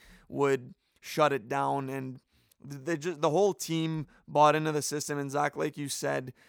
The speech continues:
they probably don't win the cup without that line of Gaudreau, Coleman, and Gould.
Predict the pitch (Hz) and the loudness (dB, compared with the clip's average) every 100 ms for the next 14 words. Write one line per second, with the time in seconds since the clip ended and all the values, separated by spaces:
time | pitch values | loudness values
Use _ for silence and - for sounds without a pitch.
0 | _ _ - 147 - 147 156 151 143 143 | _ _ -2 -2 2 4 4 4 2 2
1 | 147 139 - 143 139 143 - 143 143 - | 0 -2 0 0 2 -2 0 2 2 0
2 | 139 117 127 139 143 143 139 127 143 143 | -2 -2 -2 -2 -2 -4 -8 -10 -6 -6
3 | 135 143 143 135 139 _ _ _ _ - | -2 -2 0 -2 -8 _ _ _ _ -20
4 | _ - 143 147 143 139 127 139 143 143 | _ -4 -2 0 -2 -6 -6 0 0 0
5 | 131 | -6